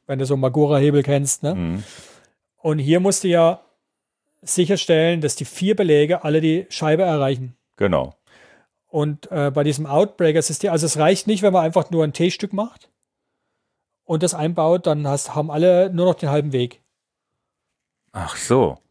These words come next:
Speaker 1: Ja, also du müsstest dann entweder Distanzscheiben hinter die Beläge machen,
Speaker 2: Ja.
Speaker 1: damit der Weg
Speaker 2: Aber
Speaker 1: wieder
Speaker 2: dann
Speaker 1: da
Speaker 2: wird's,
Speaker 1: ist.
Speaker 2: aber dann schleifen ja die Bremsdinger, so, äh, die, die Scheiben
Speaker 1: Äh,
Speaker 2: viel
Speaker 1: äh,
Speaker 2: schneller, oder?
Speaker 1: dann bist du näher dran schon mal
Speaker 2: Ja, ja.
Speaker 1: und, und du hast keinen Einfluss auf eventuelle Witterungseinflüsse wie Son-, äh, Sonne oder Kälte.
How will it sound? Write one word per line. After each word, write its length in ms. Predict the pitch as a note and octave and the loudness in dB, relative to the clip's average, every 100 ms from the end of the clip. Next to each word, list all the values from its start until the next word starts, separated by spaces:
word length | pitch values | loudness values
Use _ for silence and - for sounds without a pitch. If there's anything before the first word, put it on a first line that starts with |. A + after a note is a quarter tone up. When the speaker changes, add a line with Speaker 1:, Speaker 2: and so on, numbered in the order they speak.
| _ | _
Speaker 1:
Ja, 200 | B2+ F3 | -8 -6
also 240 | - D#3 | -4 -2
du 80 | D#3+ | 0
müsstest 320 | F#3 G#3 G#3+ G#3 | 0 0 0 0
dann 100 | F3+ | 0
entweder 600 | F#3 G#3+ F3+ D#3 E3+ G#3+ - _ _ _ _ - | -2 -2 -2 2 2 0 -6 _ _ _ _ -8
Distanzscheiben 800 | D3+ - D#3 F#3 - F#3+ F#3+ F#3+ | -8 -4 -6 -6 -4 0 0 0
hinter 260 | E3+ G3+ | 0 2
die 100 | F#3 | 0
Beläge 400 | E3 D#3 C3+ C3 | 0 0 0 -2
machen, 300 | D#3 E3+ A3+ - _ - | -4 -4 -10 -14 _ -2
Speaker 2:
Ja. 380 | E2+ E2 F2+ B2 _ _ _ | 0 2 0 -6 _ _ _
Speaker 1:
damit 380 | C#3 C3+ D3+ - | -8 -6 -6 -6
der 100 | C#3 | -2
Weg 120 | E3 | 2
Speaker 2:
Aber 80 | G3 | 4
Speaker 1:
wieder 100 | G3 | 4
Speaker 2:
dann 100 | A2 | 2
Speaker 1:
da 60 | A#2 | 2
Speaker 2:
wird's, 220 | B2 B2 | 0 -2
Speaker 1:
ist. 60 | |
Speaker 2:
aber 140 | A#2 A2 | 0 2
dann 300 | G#2 G#2 F2 | 2 -2 -8
schleifen 440 | - - A2+ A2+ G#2+ | -8 0 0 2 -2
ja 80 | |
die 100 | G2 G2+ | -2 -4
Bremsdinger, 880 | F#2+ G#2+ A2 F#2+ - - F#2+ E2+ D#2+ | 0 0 0 -4 -12 -10 -6 -4 -4
so, 140 | E2 | -6
äh, 140 | F#2 | -6
die, 160 | F2 E2 | -4 -6
die 100 | F2 | -2
Scheiben 320 | G#2+ C#3 F#2+ | 2 2 2
Speaker 1:
Äh, 40 | D#2+ | -4
Speaker 2:
viel 160 | - | -4
Speaker 1:
äh, 40 | E2+ | -2
Speaker 2:
schneller, 380 | F#3+ D#2 D2+ C#2+ | -2 0 0 -2
oder? 100 | D2 | -2
Speaker 1:
dann 160 | C#3 | -2
bist 200 | D#3+ - | -2 -2
du 60 | - | -2
näher 240 | D3+ C#3+ | 2 2
dran 320 | C3+ B2 E3 | 2 0 -2
schon 180 | G#3+ F#3+ | -4 -2
mal 220 | F#3 F#3 | 2 4
Speaker 2:
Ja, 60 | G#3 | 4
ja. 40 | |
Speaker 1:
und, 160 | E3+ F#3+ | 4 0
und 160 | F#3+ F3 | -2 0
du 80 | |
hast 160 | E3 E3+ | 0 0
keinen 200 | - E3 | -2 -2
Einfluss 480 | D3 G3 - F3+ - | -2 -2 0 0 -2
auf 680 | C#3+ D3 D3+ D3+ D3 - - | -2 0 2 2 0 -8 -8
eventuelle 720 | D#3+ D3+ E3+ E3+ D#3+ D#3 D#3 | -2 -2 -2 -2 0 0 2
Witterungseinflüsse 760 | F#3 E3+ E3+ E3 C#3 E3 D3+ | 4 2 0 -4 -4 -4 -2
wie 100 | C#3 | -2
Son-, 380 | C3 D#3+ F3 E3+ | 0 0 -2 -6
äh, 480 | F3+ E3 E3 E3 E3 | -4 -2 0 -2 -2
Sonne 360 | - E3 F3 | -2 0 2
oder 120 | D#3 C3+ | 0 -2
Kälte. 380 | - D#3+ A#3 | 0 0 0